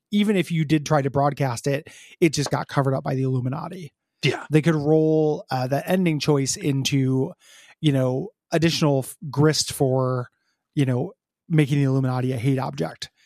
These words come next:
Speaker 2: Yeah,
Speaker 1: and
Speaker 2: I
Speaker 1: an enemy. Like, I, I was a whistleblower. I did a good thing, and it
Speaker 2: Mm-hmm.
Speaker 1: got covered up. Fuck this shit. I gotta find out who's responsible.
Speaker 2: Yeah.
Speaker 1: You know?
Speaker 2: Y-, yeah. Uh, so kind of mechanically and also story-wise, they wanted to address complaints about the first game.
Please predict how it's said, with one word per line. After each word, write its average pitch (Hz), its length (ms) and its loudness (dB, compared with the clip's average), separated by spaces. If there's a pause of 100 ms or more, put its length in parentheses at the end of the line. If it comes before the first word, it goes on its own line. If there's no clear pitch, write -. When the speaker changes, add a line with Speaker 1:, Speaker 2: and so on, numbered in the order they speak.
(100)
Speaker 2:
Yeah, 247 220 2
Speaker 1:
and 131 180 0
Speaker 2:
I 127 40 -6
Speaker 1:
an 139 60 -4
enemy. 165 300 -4
Like, 143 220 -2
I, 175 300 4
I 160 200 4
was 151 360 0
a 143 60 4
whistleblower. 139 580 2
I 135 60 -2
did 135 180 2
a 131 40 -2
good 131 180 0
thing, 151 320 2 (280)
and 151 100 4
it 135 40 6
Speaker 2:
Mm-hmm. 202 120 6
Speaker 1:
got 247 40 -8
covered 139 300 0
up. 220 260 -2
Fuck - 240 -2
this 135 140 0
shit. 135 160 -2
I 127 80 -4
gotta 147 160 2
find 139 200 0
out 127 120 0
who's 127 180 0
responsible. 131 640 -8 (260)
Speaker 2:
Yeah. 202 180 2 (400)
Speaker 1:
You 147 80 -12
know? 147 160 -14 (720)
Speaker 2:
Y-, - 100 -4 (180)
yeah. 220 160 2 (500)
Uh, 123 320 0 (100)
so 113 480 2
kind 135 140 0
of 117 60 -4
mechanically 208 640 0
and 135 420 0
also 120 320 2
story-wise, 143 540 2
they 120 100 2
wanted 110 400 0
to 117 120 2
address 107 340 2
complaints 107 420 -2
about 117 160 -4
the - 60 -20
first 131 240 -2
game. 135 260 -4